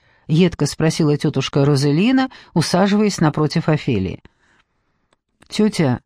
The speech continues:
в тот момент мне было как-то не до наблюдений». Офелия взглянула на Розелину поверх очков. Она плохо знала эту свою родственницу и рядом с ней чувствовала себя неловко.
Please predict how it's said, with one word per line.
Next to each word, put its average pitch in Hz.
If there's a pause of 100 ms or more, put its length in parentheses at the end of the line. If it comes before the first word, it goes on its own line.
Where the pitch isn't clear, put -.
(640)
в -
тот 233
момент 220
мне 190
было 214
как-то 208
не 196
до 185
наблюдений». 143 (840)
Офелия 180
взглянула 170
на 160
Розелину 170
поверх 170
очков. - (320)
Она 220
плохо 185
знала 165
эту 156
свою 160
родственницу 220 (220)
и 254
рядом 294
с -
ней 233
чувствовала 185
себя 160
неловко. 151